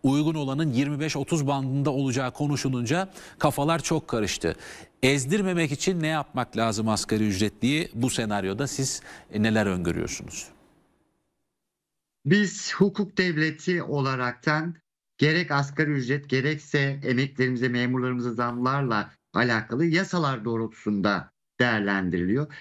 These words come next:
Speaker 2: Emeklerimize bakıldığı zaman enflasyon verileri üzerinden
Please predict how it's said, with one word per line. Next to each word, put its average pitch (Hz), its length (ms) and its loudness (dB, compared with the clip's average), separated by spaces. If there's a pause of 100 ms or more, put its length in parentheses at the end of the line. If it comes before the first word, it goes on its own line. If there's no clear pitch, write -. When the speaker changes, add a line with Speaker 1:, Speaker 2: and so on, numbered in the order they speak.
(140)
Speaker 2:
Emeklerimize 165 720 2
bakıldığı 139 520 0
zaman 135 320 0
enflasyon 147 680 0
verileri 160 360 0
üzerinden 131 640 -2